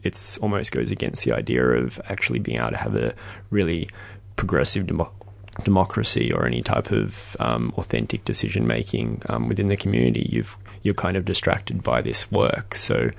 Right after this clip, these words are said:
um, getting a job impedes your activism directly. Quite, you know, it's a, it's a really interesting connection that, um, that, yeah, I kind of eventually have to make is, do you guys think that there's any solutions to this? Like, what,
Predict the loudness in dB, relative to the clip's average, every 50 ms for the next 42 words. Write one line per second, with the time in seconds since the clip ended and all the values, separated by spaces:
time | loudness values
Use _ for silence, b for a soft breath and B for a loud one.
0 | B B B B B B B 4 6 6 8 6 6 4 4 4 6 6 6 4
1 | 2 2 4 4 4 4 4 2 -2 -2 -2 -2 -2 -2 0 -2 -2 -2 -2 -4
2 | -2 0 2 2 2 2 2 0 2 2 0 -2 0 -2 -2 -2 -2 -4 -4 -4
3 | -4 -2 -2 0 0 -2 -4 -6 -6 -6 -6 -6 -8 -10 -6 -2 0 0 0 -2
4 | -6 -12 -18 -20 -20 -20 -20 -16 -8 -6 -4 -4 -4 -4 -2 -2 -2 -2 0 0
5 | 0 2 2 2 2 2 2 0 0 0 -2 -2 -2 -2 -4 -2 0 -2 -2 -2
6 | -2 -4 -2 -2 -2 -4 -6 B B B B B B B -4 -2 -2 0 0 -2
7 | -2 -2 -2 -2 -4 -4 -8 -12 -14 -16 -16 -4 -2 -2 0 0 -2 -2 -2 -2
8 | -4 -4 -4 -6 -6 -2 -2 -2 -2 -2 -2 -4 -2 -2 -2 -2 -2 -2 -2 0
9 | 0 0 0 -2 -2 -2 0 2 2 2 2 0 -4 -4 -4 -4 -4 -4 -6 -8
10 | -10 B B B B B B B B B B B B B -16 -16 -2 0 2 2
11 | 2 4 6 8 10 10 10 8 6 4 4 0 0 0 -2 -2 0 0 0 2
12 | 2 0 2 2 2 2 2 2 2 2 2 2 2 2 0 0 2 2 2 2
13 | 2 2 2 0 -2 0 2 2 2